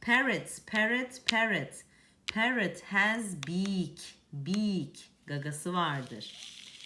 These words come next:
Swan, swan, swan. Kuğu. Turtle, turtle, turtle. Turtle has shell. Kaplumbağanın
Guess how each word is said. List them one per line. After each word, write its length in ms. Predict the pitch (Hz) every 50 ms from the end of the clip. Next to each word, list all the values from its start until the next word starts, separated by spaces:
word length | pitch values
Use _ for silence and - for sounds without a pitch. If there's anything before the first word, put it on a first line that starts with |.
| - - - - - - _
Swan, 640 | - - - - 226 226 254 285 294 262 220 175 151
swan, 600 | 151 - - - 214 214 220 220 226 240 254 269 262 -
swan. 480 | - 233 220 233 240 240 226 190 156 139 127 131 - - _ - _ _ _ -
Kuğu. 640 | - - 170 165 165 175 180 180 170 151 135 - - - - _ - - _ - - - - _ _ - -
Turtle, 540 | 240 254 294 302 302 - 196 160 156 -
turtle, 640 | - - - 214 226 247 254 247 277 277 285 277 277
turtle. 640 | - 262 247 254 285 277 226 202 165 143 127 113 - - - _ - - - - - _ _
Turtle 640 | - - 254 277 285 294 285 226 202 165 151 151 - -
has 480 | 220 214 226 233 254 285 - - -
shell. 640 | - - - - - 247 254 254 240 220 180 151 131 117 - - - _ - - _ _ _ _ _
Kaplumbağanın 1080 | - 156 147 147 - 175 180 185 185 170 165 151 147 143 143 147 165 196 233 262 262